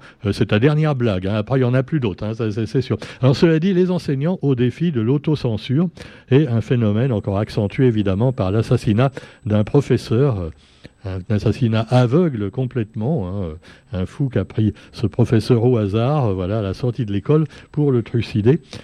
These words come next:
Et alors, la transmission des valeurs républicaines doit continuer. Alors évidemment, vous me direz que les, les valeurs républicaines en prennent quand même un coup en ce moment, tu vois. Ah oui, euh,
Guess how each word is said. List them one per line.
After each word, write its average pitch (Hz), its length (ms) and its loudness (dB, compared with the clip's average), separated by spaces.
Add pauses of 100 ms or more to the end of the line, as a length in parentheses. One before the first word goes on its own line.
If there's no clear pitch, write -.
(180)
Et 117 60 4
alors, 139 220 4
la 123 100 0
transmission 151 600 0
des 135 80 2
valeurs 123 280 2
républicaines 127 720 0
doit 101 200 0
continuer. 135 560 2 (920)
Alors 117 160 4
évidemment, 123 400 4
vous 139 140 2
me 131 80 -2
direz 143 300 0
que 131 100 -2
les, 104 240 0 (500)
les 104 320 4
valeurs 120 320 2
républicaines 123 640 0
en 117 120 0
prennent 143 240 -2
quand 127 100 0
même 117 180 0
un 113 120 0
coup 139 180 -2
en 113 120 2
ce - 120 -8
moment, 117 260 2
tu - 140 -8
vois. 95 220 -4 (680)
Ah 101 140 4
oui, 113 180 4
euh, 82 200 -2